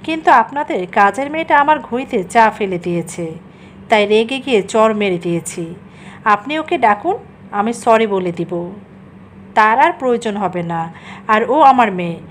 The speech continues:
আমাদের বাড়ির কাজের লোক না।" বাবা কিছুটা রাগ দেখিয়ে সেখান থেকে চলে গেলেন। ছেলেটা অবাক হয়ে ওখানে দাঁড়িয়ে আছে। বাড়ির মেয়েকে কাজের মেয়ে বলেছে,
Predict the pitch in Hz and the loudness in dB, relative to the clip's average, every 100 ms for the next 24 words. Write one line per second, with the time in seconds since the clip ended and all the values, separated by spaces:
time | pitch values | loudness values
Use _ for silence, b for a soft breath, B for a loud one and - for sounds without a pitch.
0 | B - 185 208 226 254 254 247 180 202 | B -8 -4 -2 -2 2 2 2 -2 2
1 | 202 196 190 175 170 175 165 160 - - | 2 2 -4 -4 -6 -6 -6 -6 -8 -20
2 | - B B B - 214 226 302 349 - | -20 B B B 0 2 4 2 0 -2
3 | 359 311 202 214 220 277 - 196 170 - | 0 4 4 4 0 -8 -4 -4 -4 -6
4 | 233 269 262 247 208 180 202 180 170 160 | -2 -2 -2 -4 -4 -2 -2 -2 -4 -6
5 | 160 156 - B B B - 294 302 302 | -8 -12 -16 B B B -8 -2 0 2
6 | 240 196 240 277 - 277 202 214 214 269 | 2 4 2 2 0 -2 0 -4 -6 -4
7 | 240 180 185 175 170 165 160 175 165 175 | -2 2 0 2 -2 -4 -8 -10 -10 -14
8 | B B B B 180 190 214 277 262 262 | B B B B 0 2 2 -2 -2 -2
9 | 269 202 175 208 196 220 254 254 240 196 | -2 -4 0 2 2 0 -2 0 -2 -2
10 | 180 170 - | -4 -6 -10